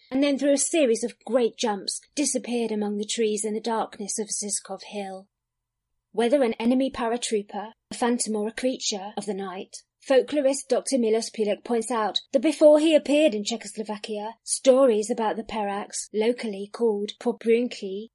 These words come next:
also appeared in Saint Petersburg, Russia, during the Revolution of nineteen seventeen, three decades earlier. So perhaps there is this creature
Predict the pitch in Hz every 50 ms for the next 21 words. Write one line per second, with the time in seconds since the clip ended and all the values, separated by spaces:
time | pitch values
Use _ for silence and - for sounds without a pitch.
0 | _ - 214 233 240 - - - 196 196 196 196 - - 214 208 202 196 202 202
1 | 202 - - 233 220 - 226 240 226 - 202 - - 240 233 220 226 233 247 240
2 | - - 208 190 196 214 - _ - 254 233 226 247 262 294 302 233 220 208 214
3 | 214 208 220 247 - - 202 208 220 208 226 190 175 180 185 - - 226 220 220
4 | - 262 247 233 254 254 262 294 302 277 220 196 214 233 - _ _ _ _ -
5 | 240 240 240 226 - 247 240 269 285 277 277 277 269 302 330 311 240 185 165 165
6 | - - _ _ _ _ _ _ _ _ - - 254 247 247 240 254 247 - -
7 | 269 254 240 285 330 254 202 - - - - 240 - - - - 208 196 - -
8 | - 202 185 185